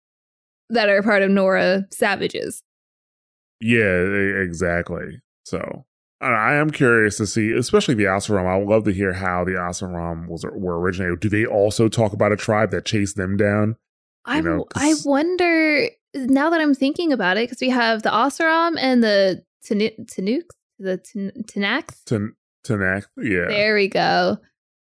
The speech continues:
Speaker 1: Where did they come from? Eventually, people will, like, keep traveling further and further out.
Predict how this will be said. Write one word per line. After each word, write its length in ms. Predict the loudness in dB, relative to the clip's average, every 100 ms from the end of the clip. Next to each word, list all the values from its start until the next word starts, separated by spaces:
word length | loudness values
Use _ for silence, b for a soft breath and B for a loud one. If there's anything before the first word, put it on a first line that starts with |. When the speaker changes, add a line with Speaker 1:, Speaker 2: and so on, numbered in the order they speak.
| _ _ _ _ _
Speaker 1:
Where 240 | -2 0
did 140 | 2 2
they 180 | 2 0
come 220 | -2 -4
from? 160 | -2
Eventually, 500 | 0 0 0 0 -2
people 400 | 0 0 2 2
will, 580 | 2 2 4 4 2 0
like, 260 | 0 0 -2 -14
keep 400 | -10 -6 -6 -8 -16 _ _ _ _ _
traveling 560 | -12 -2 0 2 2 0
further 280 | 0 0 2
and 140 | 0
further 240 | -2 0 0
out. 440 | 2 2 2 0